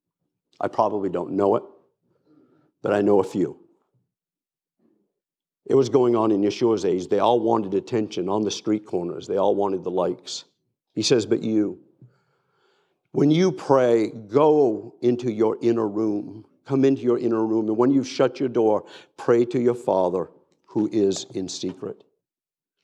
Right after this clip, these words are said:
Know who you are. Know what you've gotta do. Know how you wanna do it. He will reward you there.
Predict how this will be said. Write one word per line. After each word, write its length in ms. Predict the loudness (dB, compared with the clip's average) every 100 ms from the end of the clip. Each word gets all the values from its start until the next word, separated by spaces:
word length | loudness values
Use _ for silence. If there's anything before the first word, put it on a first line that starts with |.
| _ _ _ _ _ _ _ _ _ _ _ _ _ _ _
Know 260 | 0 4 4
who 180 | 2 2
you 220 | 2 2
are. 320 | 0 -2 -6 _ _ _ _ _ _ -10
Know 220 | 0 2
what 260 | 2 0 -4
you've 120 | -2
gotta 220 | 0 0
do. 380 | 0 0 0 -4 -16 _ _ _ _ _ _ _ _ _ -6
Know 260 | 0 2
how 140 | 2 2
you 160 | 0
wanna 260 | -2 -4 -6
do 240 | -8 -8
it. 80 | -10 -16 _ _ _ _ _ _ _ _ _ _ _ _ _ _ _ _ _ _ _ _ _ _ _ _ _
He 220 | -2 0
will 160 | 2 2
reward 540 | 2 2 2 2 0
you 180 | -6 -12
there. 320 | -14 -16 -18